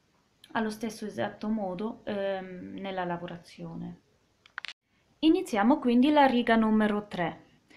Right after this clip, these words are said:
Facciamo tre catenelle, voltiamo il lavoro e adesso dobbiamo fare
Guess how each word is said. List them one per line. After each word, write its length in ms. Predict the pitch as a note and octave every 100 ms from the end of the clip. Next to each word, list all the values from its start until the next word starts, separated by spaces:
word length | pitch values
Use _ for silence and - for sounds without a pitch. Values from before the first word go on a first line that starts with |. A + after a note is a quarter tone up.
| - _
Facciamo 520 | - D4+ G3+ F3 F#3
tre 200 | - D4
catenelle, 920 | D4 A3 - G3 F3+ F#3 A3+ D#4 F4+ - _ _ _ _ _ _ _ _ _ _ _ _ _ _ _ _ _
voltiamo 640 | A3+ D4+ F4 C4 G3+ F#3+
il 80 | F3+
lavoro 640 | F3+ E3+ E3+ F3 G#3 E4 - _ _ _ _ _ _ _ _ _ _ _
e 160 | - E4
adesso 420 | C#4 D4 A#3+ -
dobbiamo 360 | C4 G#3+ G#3+ A#3+
fare 680 | - G3+ G3 G3+ G#3 -